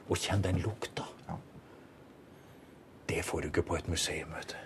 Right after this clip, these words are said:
Speaker 2: Nei, nå kjenner du rett og slett lukta av røyk, at det er vært brent her. Og det er ganske mange år siden de brant i gruva. Det er
Speaker 1: Ja.
Speaker 2: nok ikke blitt brent i den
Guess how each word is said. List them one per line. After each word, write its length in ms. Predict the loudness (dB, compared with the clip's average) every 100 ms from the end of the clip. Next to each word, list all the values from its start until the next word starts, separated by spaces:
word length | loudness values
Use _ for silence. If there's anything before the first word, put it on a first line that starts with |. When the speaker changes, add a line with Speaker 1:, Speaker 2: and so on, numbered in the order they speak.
| 6
Speaker 2:
Nei, 260 | 12 12 12
nå 260 | 8 8 6
kjenner 320 | 4 6 6
du 100 | 6
rett 200 | 4 4
og 60 | 4
slett 160 | 6
lukta 280 | 6 4 2
av 80 | 6
røyk, 300 | 6 6 2
at 120 | 0
det 140 | 6 8
er 160 | 8
vært 360 | 6 6 6 4
brent 300 | 6 4 4
her. 80 | 6
Og 60 | 8
det 100 | 12
er 120 | 12
ganske 320 | 12 8 8
mange 220 | 10 10
år 120 | 8 6
siden 220 | 6 6
de 80 | 8
brant 300 | 6 4 4
i 40 |
gruva. 380 | 2 2 2 2 4
Det 140 | 4
er 200 | 4 4
Speaker 1:
Ja. 60 | 4
Speaker 2:
nok 420 | 2 0 -12 -8 -2
ikke 260 | -2 -2
blitt 200 | 0 2
brent 360 | 6 6 6 4
i 60 | 0
den 380 | 4 6 6